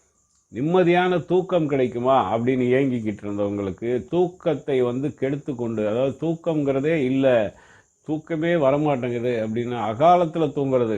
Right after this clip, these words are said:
சரியான நேரத்துல தூங்காம தூக்கத்தின் அவதியால் பாதிக்கப்பட்டவங்களுக்கும் நிம்மதியான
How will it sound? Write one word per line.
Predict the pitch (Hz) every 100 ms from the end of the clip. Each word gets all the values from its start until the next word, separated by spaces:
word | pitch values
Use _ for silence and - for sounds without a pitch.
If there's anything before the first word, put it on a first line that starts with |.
| 87
சரியான | - 107 113 139 160 165
நேரத்துல | 147 160 156 160 151
தூங்காம | 135 147 143 147 151 131
தூக்கத்தின் | 156 151 139 147 139
அவதியால் | 131 131 135 131 120
பாதிக்கப்பட்டவங்களுக்கும் | 123 123 123 113 110 117 113 113 113 156 175 180 _ _ _ _ -
நிம்மதியான | 117 147 160 151 151 147